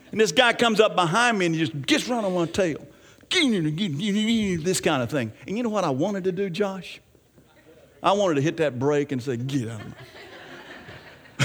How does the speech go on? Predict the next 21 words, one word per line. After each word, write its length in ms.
But 100
I 40
thought 240
he 80
might 220
be 80
coming 260
to 60
Junior's 360
Heights. 500
Wouldn't 180
that 80
be 100
terrible? 440
You 100
know, 240
yeah, 320
yeah. 260
I 60
mean, 280
really. 320